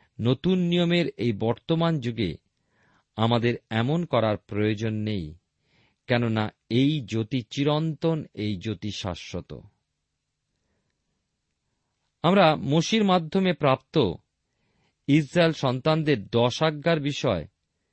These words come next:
ক্ষণিকের জন্য লক্ষ্য করি। মনে রাখব আমরা যে বাইবেলে পুরাতন নিয়মে যাত্রা পুস্তকে আমরা এই ঘটনা পাই যে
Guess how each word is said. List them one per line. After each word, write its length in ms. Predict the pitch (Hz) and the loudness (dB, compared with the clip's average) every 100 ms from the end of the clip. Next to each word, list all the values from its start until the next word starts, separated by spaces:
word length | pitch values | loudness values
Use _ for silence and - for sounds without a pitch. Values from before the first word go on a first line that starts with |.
| _ _ _ _ - | _ _ _ _ -4
ক্ষণিকের 400 | 160 165 160 131 | -2 0 0 -2
জন্য 320 | 135 117 101 | -2 -2 -2
লক্ষ্য 360 | 95 95 - | -2 -4 -8
করি। 300 | 87 85 76 - _ _ _ _ _ _ _ _ _ _ _ _ _ - | -10 -10 -12 -16 _ _ _ _ _ _ _ _ _ _ _ _ _ -4
মনে 140 | 147 | 0
রাখব 260 | 127 85 92 | 0 0 -4
আমরা 320 | 87 104 190 _ _ _ _ _ _ _ _ _ | -4 -4 -6 _ _ _ _ _ _ _ _ _
যে 80 | 147 | 0
বাইবেলে 360 | 156 170 175 | 4 4 4
পুরাতন 400 | 170 160 165 165 | 2 2 2 2
নিয়মে 280 | 165 165 156 | 0 0 0
যাত্রা 360 | 127 131 - 156 | 2 0 0 -4
পুস্তকে 420 | 147 139 139 127 | -4 -6 -6 -2
আমরা 260 | 117 98 101 | -2 -2 -4
এই 60 | |
ঘটনা 320 | 90 98 120 | -4 -6 -6
পাই 380 | 117 139 95 82 - _ _ _ _ _ _ _ _ _ _ _ _ _ _ - | -2 0 0 -4 -10 _ _ _ _ _ _ _ _ _ _ _ _ _ _ -12
যে 340 | 110 120 117 | 0 2 2